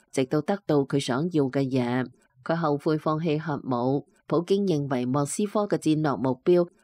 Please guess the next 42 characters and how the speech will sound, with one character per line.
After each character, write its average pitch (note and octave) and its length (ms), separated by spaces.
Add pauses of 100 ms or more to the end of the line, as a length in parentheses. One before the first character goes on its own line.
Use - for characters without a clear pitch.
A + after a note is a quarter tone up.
(120)
遠 D3+ 240
比 D3+ 180
可 F#3+ 140
能 F#3+ 120
面 C#3+ 240
臨 B2+ 140
嘅 D3+ 100
經 G3+ 220
濟 D3 180
損 C#3 240
失 F#3 80 (120)
嚴 B2 260
重， B2+ 400 (240)
因 F3+ 200
此 D#3 140
佢 D#3+ 160
並 C3 280
唔 B2+ 40
擔 E3 260
心 E3 240 (200)
美 C#3+ 200
國 E3 240
威 G#3 220
脅 D#3 300
要 D3+ 180
制 D3 240
裁 C3 200
中 G3+ 260
國 C#3+ 260
同 B2+ 220
印 D3 200
度 C3+ 200
購 D3+ 180
買 C#3+ 320
俄 C3 80
羅 B2 140
斯 F#3 180
石 D3 200
油 A#2 200
嘅 C#3+ 100
問 C3 240
題。 A#2 480